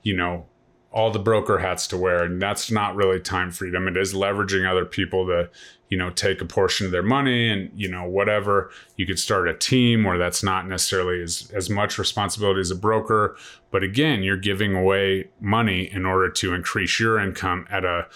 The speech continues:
at a limited rate, right? Because you hire somebody to show houses, you have to pay them fifty percent of the commission. You don't have to do it. You're still getting fifty percent,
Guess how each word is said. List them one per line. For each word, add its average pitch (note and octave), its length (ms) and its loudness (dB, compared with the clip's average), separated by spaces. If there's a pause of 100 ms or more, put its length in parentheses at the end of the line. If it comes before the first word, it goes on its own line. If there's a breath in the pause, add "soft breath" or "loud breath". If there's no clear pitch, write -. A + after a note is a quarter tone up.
(340 loud breath)
at F#2+ 160 -2
a F#2 60 2
limited F2+ 480 -2
rate, F2+ 380 0 (440 loud breath)
right? F2 300 0
Because F2 460 -2 (280 loud breath)
you F#2+ 120 -6
hire G2+ 240 0
somebody G2 480 0
to F2+ 80 -4
show F#2 240 0
houses, A2 520 0
you F#2 80 -2
have F2 120 -2
to - 80 -10
pay G#2 100 -4
them F2+ 100 0
fifty F#2 300 -4
percent F#2 300 -4
of F2 40 -4
the F2 60 -4
commission. G#2+ 640 0
You G2+ 140 0
don't G#2 160 0
have G2 180 -2
to G2 80 -12
do C3 260 4
it. A2+ 100 0
You're F#2+ 100 -6
still G2 240 0
getting F#2+ 180 -2
fifty F2 300 -6
percent, B2+ 640 0